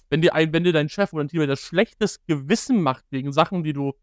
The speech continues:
machst, oder die eine andere Erwartung haben, das geht gar nicht. Das ist einfach Mani-, Manipulation von dir. Das muss ich sagen. Man kann mit Menschen reden und die um was bitten oder wie auch immer,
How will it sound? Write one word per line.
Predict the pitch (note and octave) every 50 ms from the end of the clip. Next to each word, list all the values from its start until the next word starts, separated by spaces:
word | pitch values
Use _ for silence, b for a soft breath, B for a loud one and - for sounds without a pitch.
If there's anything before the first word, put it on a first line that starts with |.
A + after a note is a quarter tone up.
| _ _ _ _ _ _ _ _
machst, | C#3+ D3 E3+ G3 - - - -
oder | D3+ C#3+
die | C#3
eine | C#3 C#3+ -
andere | C#3+ D3+ D#3 C#3+ C3+
Erwartung | C3+ C3 C#3 D3 E3 - E3+ D3+
haben, | C#3+ C#3 C3+
das | C#3 - -
geht | D3+ - -
gar | - C3+
nicht. | C3 B2
Das | C#3 C#3
ist | -
einfach | - D3 D3 D3
Mani-, | C#3+ C#3+ D3 D#3 D3 D3+ D3+ C#3+ _ -
Manipulation | C#3+ D3 D3+ - - D#3+ D3 C#3+ C3+ - - D#3 D3+ D#3+ E3 -
von | - E3 D#3 D3
dir. | C#3+ D3 C#3+ C#3+ C#3 C#3 _ _ _ _ _ _ _ _ _ _ _ _ -
Das | C#3+ C#3 -
muss | D3 C#3+ C3+
ich | C#3
sagen. | C3+ B2+
Man | B2+ C3+
kann | - F#3+ G3
mit | G3 F#3 E3+
Menschen | F3 E3 D3+ - D#3+
reden | D3+ E3 F#3+ G#3+ A#3 A3+
und | F#3 E3 D3
die | D#3 E3+
um | D#3+ E3+
was | D#3 D#3 -
bitten | _ - - - G#3+
oder | G3+ F3+ D#3+ D#3 C#3+
wie | D3+ F#3+
auch | F#3 E3+ -
immer, | - F3+ G#3+ A#3+ A#3+